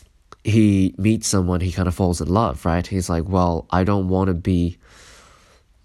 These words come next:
I don't wanna be living my life through a robot. I wanna live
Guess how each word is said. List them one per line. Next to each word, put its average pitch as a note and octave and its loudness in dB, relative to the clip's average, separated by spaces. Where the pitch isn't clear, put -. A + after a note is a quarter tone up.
I G#2 4
don't G#2+ 4
wanna A2+ 2
be G2 2
living G2 2
my F#2+ 2
life F2+ 2
through G2 0
a F2 2
robot. F#2 0
I F2 0
wanna F#2+ 0
live F2 0